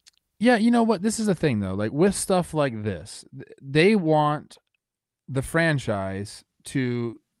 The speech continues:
work and look like Bobby Witt Junior.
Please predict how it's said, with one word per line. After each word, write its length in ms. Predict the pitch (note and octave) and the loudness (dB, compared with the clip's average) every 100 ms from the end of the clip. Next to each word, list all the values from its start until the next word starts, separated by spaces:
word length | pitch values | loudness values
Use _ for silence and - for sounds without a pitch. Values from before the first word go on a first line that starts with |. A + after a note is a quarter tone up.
| _ _ _ C3 | _ _ _ -4
work 400 | C#3 F3+ - - - _ _ | 0 0 -2 -12 -20 _ _
and 220 | C#3 C#3 | -8 -4
look 240 | C#3+ D#3+ D3+ | -2 -2 -2
like 240 | B2+ A2 | -6 -4
Bobby 300 | B2+ B2+ A#2 | -6 -4 -6
Witt 200 | A2+ G2+ | -8 -10
Junior. 480 | G2+ A#2+ F#2+ E2 | -8 -8 -8 -10